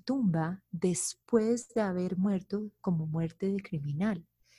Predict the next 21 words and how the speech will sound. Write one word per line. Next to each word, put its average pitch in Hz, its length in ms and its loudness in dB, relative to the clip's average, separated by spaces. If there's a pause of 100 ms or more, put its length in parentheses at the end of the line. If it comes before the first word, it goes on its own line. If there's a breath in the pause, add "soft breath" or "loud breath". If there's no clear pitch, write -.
(380 soft breath)
Pero 285 260 6
Jesús 226 680 2
no 208 120 6
es 190 160 2
un 190 200 4
héroe 190 580 4 (240)
de 185 220 4
muerte, 165 580 -4 (600)
como 175 280 8
David. 160 500 4 (120)
No 196 240 8
es 359 220 4
un 220 340 4
héroe 208 400 6
que 202 140 0
se 196 140 0
descompone. 160 840 0 (580 soft breath)
Él 180 300 6
está 170 340 2 (120)
vivo. 165 480 2 (560)
Él, 208 580 8